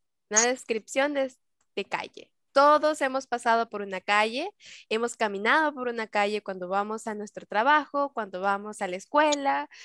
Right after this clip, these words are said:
cuando necesitamos tomar el transporte público, pasamos por una calle. What else? House, casa, ¿verdad? Oh, esto también está fácil. In this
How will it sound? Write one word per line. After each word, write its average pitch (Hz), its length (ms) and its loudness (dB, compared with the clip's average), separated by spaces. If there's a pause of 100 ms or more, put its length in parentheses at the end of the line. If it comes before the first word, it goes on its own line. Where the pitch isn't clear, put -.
(160)
cuando 233 180 0
necesitamos 233 800 -4
tomar 226 340 -2
el 220 100 -2
transporte 220 540 -8
público, 320 720 -2 (280)
pasamos 247 640 -4
por 202 160 -14
una 175 180 -14
calle. - 400 -10 (1200)
What 320 140 4 (100)
else? 277 560 2 (320)
House, - 760 2 (160)
casa, 285 680 2
¿verdad? 220 280 0 (800)
Oh, 226 440 4
esto 233 260 0
también 214 320 -4
está 202 260 -4
fácil. - 720 -8 (340)
In 294 300 -2
this 339 320 -2